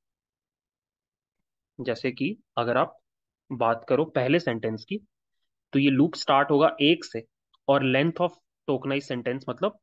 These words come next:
थ्री तक जाएगा। तो वन से थ्री मतलब ये लूप दो बार चलेगा। पहले सेंटेंस के लिए ये लूप दो बार चलेगा, basically n minus one times चल रहा है। और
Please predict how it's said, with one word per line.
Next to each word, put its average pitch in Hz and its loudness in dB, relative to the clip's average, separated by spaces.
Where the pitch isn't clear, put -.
थ्री 165 0
तक 143 2
जाएगा। 110 -2
तो 131 -4
वन 127 -2
से 151 -6
थ्री 156 -4
मतलब 143 -4
ये 135 -2
लूप 143 -2
दो 139 0
बार 110 0
चलेगा। 104 -14
पहले 131 2
सेंटेंस 123 -2
के 120 -6
लिए 151 -2
ये 131 0
लूप 127 -2
दो 156 4
बार 113 2
चलेगा, 110 -8
basically 175 0
n 131 0
minus 127 -2
one 113 -4
times 113 -6
चल 107 -8
रहा 117 -6
है। - -20
और 127 8